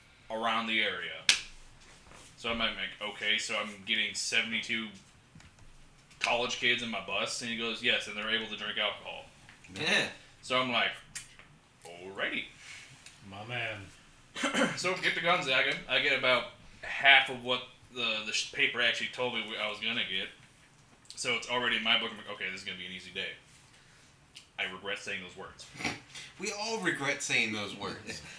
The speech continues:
Speaker 2: You never say it's gonna be an easy day
Speaker 1: I
Speaker 2: until
Speaker 1: take these
Speaker 2: you're home.
Speaker 1: kids ba-, up to Mount Spokane,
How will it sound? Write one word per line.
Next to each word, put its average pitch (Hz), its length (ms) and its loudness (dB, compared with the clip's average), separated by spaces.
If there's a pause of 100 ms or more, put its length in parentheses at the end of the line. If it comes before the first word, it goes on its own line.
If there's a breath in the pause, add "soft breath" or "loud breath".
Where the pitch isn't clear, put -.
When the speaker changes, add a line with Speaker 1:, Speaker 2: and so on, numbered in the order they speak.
(120 loud breath)
Speaker 2:
You 156 140 0
never 180 220 10
say 190 240 4
it's - 120 2
gonna 147 180 2
be 143 160 0
an - 60 -4
easy 123 280 -4
day - 40 12
Speaker 1:
I 202 80 12
Speaker 2:
until 226 260 12
Speaker 1:
take 240 100 8
these 233 60 6
Speaker 2:
you're 226 120 6
home. - 120 2
Speaker 1:
kids 180 440 12 (200)
ba-, 139 220 4
up 147 160 6
to 143 180 4
Mount 123 260 -2
Spokane, 110 540 2